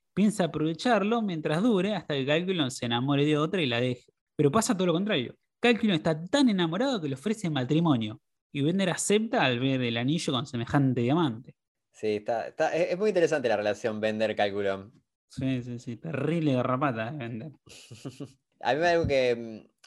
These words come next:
Speaker 2: en el D V D menciona que, mm, David Cohen estaba, estaba como preocupado de que al público le pareciera demasiado, él usa la palabra dissing, como, como mareante o como, como que te genere, yo lo interpreté como que te genera así como desagrado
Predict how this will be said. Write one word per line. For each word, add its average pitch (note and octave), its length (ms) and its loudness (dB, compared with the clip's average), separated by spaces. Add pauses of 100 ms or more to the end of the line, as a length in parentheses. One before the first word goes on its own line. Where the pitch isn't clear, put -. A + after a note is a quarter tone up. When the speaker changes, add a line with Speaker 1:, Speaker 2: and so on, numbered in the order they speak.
Speaker 2:
en A#2+ 100 -4
el B2 80 0
D C3+ 60 -2
V D3 60 2
D D#3+ 80 2
menciona E3 400 -2
que, A#2+ 360 4
mm, A2 440 -8
David C#3+ 300 2
Cohen D#3+ 220 6
estaba, C#3 680 4 (120)
estaba D3+ 220 4
como C3+ 180 0
preocupado B2 600 6
de C3+ 160 6
que A#2+ 80 4
al A2+ 100 2
público D3+ 300 2
le B2 120 6
pareciera A#2 420 2
demasiado, B2+ 1000 4 (200)
él D3 100 -2
usa F3 160 2
la B2 140 4
palabra C3+ 280 6
dissing, A2 720 -8 (160)
como, G#2 480 -2 (320)
como G#2+ 200 -2
mareante C#3+ 800 2
o A#2+ 80 4
como, G2+ 540 -6
como G2+ 180 -10
que G#2 100 -6
te G2+ 120 -6
genere, A#2+ 560 -4
yo D3+ 100 -10
lo E3+ 80 -2
interpreté A#2+ 380 -2
como C3+ 160 -4
que G#2 100 -4
te G#2 100 -6
genera A2 260 -6
así A#2 180 -8
como A2 220 -4
desagrado A2+ 840 0